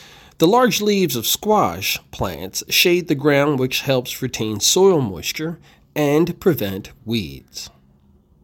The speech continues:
There's a photo courtesy of Pete Rodriguez. These three crops are also at the center of culinary traditions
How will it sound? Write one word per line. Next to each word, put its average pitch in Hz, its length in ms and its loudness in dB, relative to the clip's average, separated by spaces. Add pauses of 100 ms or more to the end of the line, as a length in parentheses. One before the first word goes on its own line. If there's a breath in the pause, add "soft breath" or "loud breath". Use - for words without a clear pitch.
There's 95 160 -8
a - 40 -8
photo 123 460 0
courtesy 110 540 -4
of 95 300 -6
Pete 127 280 -4
Rodriguez. 131 920 -4 (2250 loud breath)
These 254 260 6
three 214 260 -2
crops 107 560 -4
are 135 160 0
also 151 640 0
at 123 180 -8
the 127 80 -2
center 156 380 4
of 131 240 -2
culinary 131 540 0
traditions 123 640 -2